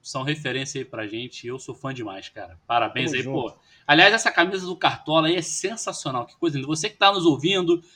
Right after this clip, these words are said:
Speaker 1: procure lá a camisa, a arte, porque é sensacional, cara. Vale muito a pena.
Speaker 2: É, pra comprar é só mandar uma mensagem pelo nosso Twitter ou pelo Instagram, pedindo a camisa que a gente tá fazendo uma lista de espera, porque a primeira leva já acabou.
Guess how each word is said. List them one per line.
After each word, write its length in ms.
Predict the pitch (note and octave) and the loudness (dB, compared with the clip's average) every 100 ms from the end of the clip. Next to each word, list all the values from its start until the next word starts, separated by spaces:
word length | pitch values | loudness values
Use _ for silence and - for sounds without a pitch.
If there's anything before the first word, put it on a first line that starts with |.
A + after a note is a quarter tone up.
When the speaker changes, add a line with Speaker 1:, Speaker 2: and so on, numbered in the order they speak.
| _ - | _ 2
Speaker 1:
procure 420 | E3 E3 G3+ E3 | 2 6 8 10
lá 440 | D3 D#3 D#3 D3 - - | 10 8 6 2 -6 -10
a 80 | D3+ | -2
camisa, 500 | D#3 D3 F3 E3 D#3+ | 2 2 0 0 2
a 40 | B2+ | 4
arte, 340 | D3 D#3 - | 4 2 -4
porque 260 | - - D#3+ | -16 -6 -2
é 100 | D#3+ | 0
sensacional, 920 | D#3 - F3 F#3+ - E3+ E3 B2 A2 | -2 -2 -2 -2 -6 -8 -6 -4 -6
cara. 200 | - A2 G#2 | -8 -10 -2
Vale 220 | A#2 A2+ | -2 -2
muito 200 | C3 A#2 | -10 -16
a 40 | |
pena. 200 | - _ _ _ _ - | -20 _ _ _ _ 0
Speaker 2:
É, 180 | D#3+ D3 | 2 2
pra 220 | - E3 | 2 -2
comprar 440 | F3+ E3 E3+ F3+ | 0 -2 2 2
é 20 | |
só 180 | F3+ G3+ | 2 -2
mandar 240 | G#3 G3 F#3+ | -4 0 2
uma 100 | F#3+ | 2
mensagem 420 | F3+ - E3+ E3 | -2 -2 -4 -4
pelo 200 | F3 D#3+ | -6 -6
nosso 300 | D#3 D#3 - | -4 -6 -8
Twitter 360 | D3 E3+ E3+ D#3 | -8 -8 -6 -6
ou 80 | E3+ | -4
pelo 180 | E3+ | -6
Instagram, 680 | D#3+ - C#3+ B2+ C#3 F3+ G3+ - | -8 -4 -4 -4 -4 -2 -4 -6
pedindo 280 | D#3 D3+ E3 | -10 -8 -8
a 40 | |
camisa 380 | E3 C#3+ D#3 E3+ | -4 -4 -4 -6
que 60 | |
a 40 | E3+ | -8
gente 140 | D#3+ | -8
tá 80 | E3 | -8
fazendo 300 | D#3 D3+ D#3 | -6 -6 -6
uma 120 | D3+ | -4
lista 240 | D3 C#3+ C#3+ | -6 -6 -10
de 60 | |
espera, 380 | C3+ - C#3 D3+ | -12 -4 0 0
porque 300 | - C3+ C#3+ | -4 -14 -10
a 100 | C#3 | -10
primeira 340 | C3+ C3+ C3+ | -10 -8 -6
leva 320 | B2+ B2+ B2 A2+ | -4 -6 -8 -8
já 120 | B2 | -10
acabou. 540 | - A2 A#2+ D#3 F3+ | -8 -10 -6 -6 -6